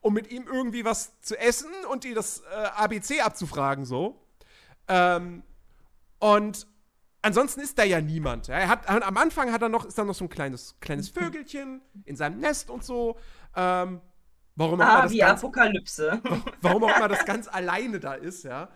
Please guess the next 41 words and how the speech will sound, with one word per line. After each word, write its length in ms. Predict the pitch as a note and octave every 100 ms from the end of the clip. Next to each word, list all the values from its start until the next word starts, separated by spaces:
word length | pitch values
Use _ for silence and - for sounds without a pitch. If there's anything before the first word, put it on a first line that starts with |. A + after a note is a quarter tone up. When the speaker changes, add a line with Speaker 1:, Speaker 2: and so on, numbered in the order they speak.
| _ _ _
Speaker 1:
Äh, 200 | F3+ E3+
jedenfalls, 540 | D#3+ A3 G#3 G#3 G3 G#3
und 100 | A#3+
das 100 | -
fliegt 280 | C#4+ - -
dann 140 | A#3+
aber 280 | A#3 A3+ -
auch 300 | A3+ G3 - - - - - - -
weg, 320 | F#3 - - - - - - -
so. 300 | C3 B2 G2+ - - - _ - - - -
Äh, 160 | E3 D#3+
was 120 | F#3+
eine 80 | F#3+
sehr, 180 | G#3 G#3
sehr 100 | G3+
sweete 340 | - C#4 B3+
Szene 280 | A#3+ A3 A3
ist, 180 | G#3 F3+
aber 160 | E3
auch 80 | E3
irgendwo 220 | G3 D#3
traurig, 440 | - F3 F3+ D#3+ D#3+
weil 300 | D#3 D#3 D3+ - - - -
du 60 | C3+
denkst 220 | D#3 -
so, 380 | C#3+ C#3 C3+ - - - - - - - - -
ja, 340 | D#3 D3+ C#3 A#2+
das 200 | C3 -
war 140 | C#3+ C#3
so 100 | C#3+
ein 240 | D3 C#3+ -
Freund 380 | F3 E3+ D#3+
quasi 300 | - C3 B2
für 140 | A2+ B2+
Quasimodo, 680 | C3 B2 B2 B2+ B2 A2+ G2+ -
so 180 | A2
dieses 200 | G#2+ A2+
kleine 220 | - B2 A2+
Speaker 2:
Mhm. 20 |
Speaker 1:
Vögelchen. 480 | G3+ G#3 A3 G#2+ A2
Naja, 280 | G#3+ C#3